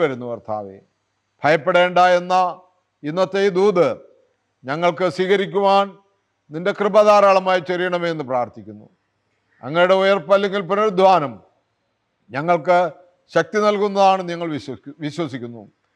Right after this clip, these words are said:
യോനായുടെ അടയാളമല്ലാതെ മറ്റൊരടയാളവും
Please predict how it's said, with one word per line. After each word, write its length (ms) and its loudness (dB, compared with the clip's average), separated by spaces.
യോനായുടെ 520 6
അടയാളമല്ലാതെ 800 2
മറ്റൊരടയാളവും 880 2